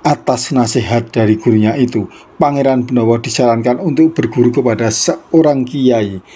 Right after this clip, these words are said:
yang mempunyai ilmu agama Islam yang lebih tinggi, yaitu Kiai Jinten.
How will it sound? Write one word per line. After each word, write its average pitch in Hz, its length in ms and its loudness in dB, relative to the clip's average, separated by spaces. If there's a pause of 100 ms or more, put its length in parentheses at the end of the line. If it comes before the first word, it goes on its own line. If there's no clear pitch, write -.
(140)
yang 160 200 2
mempunyai 147 680 0
ilmu 139 360 2
agama 123 480 0
Islam 123 480 2
yang 110 160 2
lebih 113 440 0
tinggi, 110 360 0 (400)
yaitu 120 520 2
Kiai 113 520 0
Jinten. 107 560 0